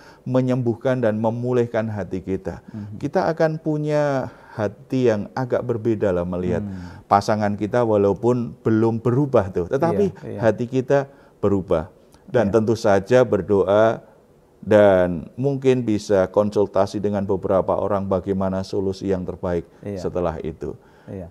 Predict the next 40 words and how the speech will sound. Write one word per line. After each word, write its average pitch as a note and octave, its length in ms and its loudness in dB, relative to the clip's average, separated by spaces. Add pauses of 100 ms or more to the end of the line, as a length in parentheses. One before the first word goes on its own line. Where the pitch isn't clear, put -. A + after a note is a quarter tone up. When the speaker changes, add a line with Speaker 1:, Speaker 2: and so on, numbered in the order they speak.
(100)
Speaker 1:
Eh, F2+ 480 -2
akan F#3 340 2
lebih E3 240 2
baik A2+ 480 2
kalau A2+ 320 2
berkata G#2+ 560 0
kepada G#2+ 400 0
pasangan, F2 720 -4
"Aku A#2 320 -2
Speaker 2:
Mhm. F#2+ 80 4
Speaker 1:
akan G2 260 0
tinggalkan G2+ 560 0
rumah G2+ 300 -4
ini, G#2+ 240 -6
tapi G#2 240 -2
kita G2+ 240 -4
nggak G#2 240 -4
bercerai, G#2+ 540 -2 (260)
kita A2+ 240 -2
Speaker 2:
Mhm. G#2+ 80 0
Speaker 1:
sama-sama G#2 560 0
merenung G2 500 -4
ya." E2+ 220 -8 (140)
Speaker 2:
Mhm. G#2 420 -8
Speaker 1:
Kita G2+ 240 0
berharap G#2+ 560 2
Speaker 2:
Iya. - 320 -20
Speaker 1:
terjadi G2+ 420 0
pertobatan, G#2+ 1040 0 (240)
Speaker 2:
Mhm. B2+ 160 -16
Speaker 1:
terjadi G#2 460 0 (100)
rekonsiliasi F#2+ 880 -2
setelah - 420 -8
itu. - 300 -12
Speaker 2:
Iya, G#2 320 -8
iya, F#2+ 240 -12
Speaker 1:
Paling D#3+ 240 -4
Speaker 2:
iya. C3 80 -2
Speaker 1:
begitu, G2+ 320 -2
Pak. - 160 -8